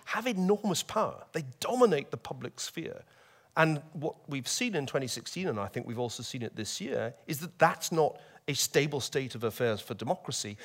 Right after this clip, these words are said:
because they really don't take seriously enough the responsibilities that I believe come with the kind of power they have.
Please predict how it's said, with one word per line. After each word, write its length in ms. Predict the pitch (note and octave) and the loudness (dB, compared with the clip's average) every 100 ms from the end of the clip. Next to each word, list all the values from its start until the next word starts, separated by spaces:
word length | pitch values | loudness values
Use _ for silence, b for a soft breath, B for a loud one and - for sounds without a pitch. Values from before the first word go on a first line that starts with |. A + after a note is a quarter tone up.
| B B - | B B -2
because 300 | D#3+ F3 A#2+ | 2 2 4
they 300 | D3+ C#3+ B2+ - | 4 4 2 -4
really 560 | C3 D#3 F3+ E3 C#3+ | -2 2 2 2 -2
don't 400 | B2+ C3 A#2+ C3 | 2 2 2 -2
take 260 | - B2+ - | -4 -4 -4
seriously 720 | - C3+ B2+ B2 A2 - G#2+ | -4 -2 -2 -4 -6 -6 -4
enough 560 | A2 G#3+ - - - - B B B - | -2 -2 -4 -8 -14 -18 B B B -2
the 80 | |
responsibilities 1000 | D#3+ D#3+ - C#3+ D3+ - A#2+ A#2 G#2 A#2+ G#2+ | 0 2 2 2 2 0 -2 -4 -4 -6 -4
that 140 | A#2+ | 2
I 160 | A2+ A#2 | 4 4
believe 420 | A2+ A2 G#2+ - | 2 0 -2 -6
come 380 | - A#3+ A#3 G2 | -4 -2 -2 -6
with 120 | - | -8
the 80 | - | -12
kind 280 | - G2 | -8 -8
of 100 | F2 | -10
power 220 | - E2+ C#2 | -12 -10 -8
they 140 | C2+ | -8
have. 200 | - - | -8 -8